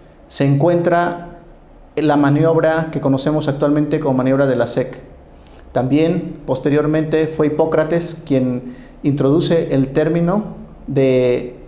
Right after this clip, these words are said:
de ciática, el término de ciática, refiriéndose a un dolor isquiático por el vocabulario griego de aquel tiempo.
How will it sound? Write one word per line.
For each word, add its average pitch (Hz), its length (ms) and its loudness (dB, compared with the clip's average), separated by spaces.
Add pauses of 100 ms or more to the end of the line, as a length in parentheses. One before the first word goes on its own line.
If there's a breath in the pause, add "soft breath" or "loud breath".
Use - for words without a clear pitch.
(2500)
de 147 140 2
ciática, 175 580 0 (120)
el 139 100 -2
término 147 280 0
de 123 120 0
ciática, 156 520 -2 (280)
refiriéndose 143 540 0
a 143 40 2
un 151 120 2
dolor 147 520 2
isquiático 156 880 -4 (340 loud breath)
por 131 380 0
el 135 160 0
vocabulario 135 580 2
griego 143 480 0 (180)
de 127 140 -2
aquel 135 260 -2
tiempo. 135 440 -2